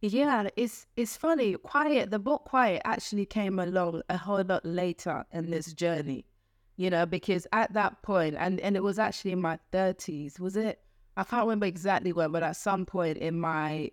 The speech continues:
even late twenties or early thirties that I read the book Quiet, you know, but before that, I had started the journey of w-, what I now know is personal development, you know, so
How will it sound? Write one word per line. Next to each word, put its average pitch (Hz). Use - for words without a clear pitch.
even 202
late 208
twenties 208
or 180
early 185
thirties 170
that 160
I 156
read 165
the 160
book 151
Quiet, 147
you 180
know, 175
but 170
before 233
that, 180
I 165
had 165
started 214
the 185
journey 180
of 160
w-, 165
what 185
I 180
now 175
know 170
is -
personal 170
development, 156
you 180
know, 170
so 180